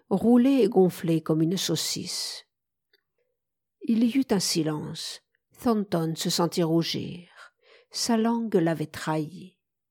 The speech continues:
Très sincèrement, il estimait que son chien était de force à traîner un poids semblable.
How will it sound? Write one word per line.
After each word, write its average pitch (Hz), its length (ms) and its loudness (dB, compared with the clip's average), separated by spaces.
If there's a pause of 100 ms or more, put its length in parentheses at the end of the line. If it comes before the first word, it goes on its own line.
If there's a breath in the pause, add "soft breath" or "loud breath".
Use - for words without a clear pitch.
(1120)
Très - 220 -2
sincèrement, 202 800 2
il 196 180 2
estimait 208 440 4
que 202 100 4
son 180 200 0
chien 214 360 2
était 170 200 0
de 175 140 0
force 208 340 -2
à 170 80 0
traîner 170 400 0
un 165 100 0
poids 165 200 -4
semblable. 156 880 -6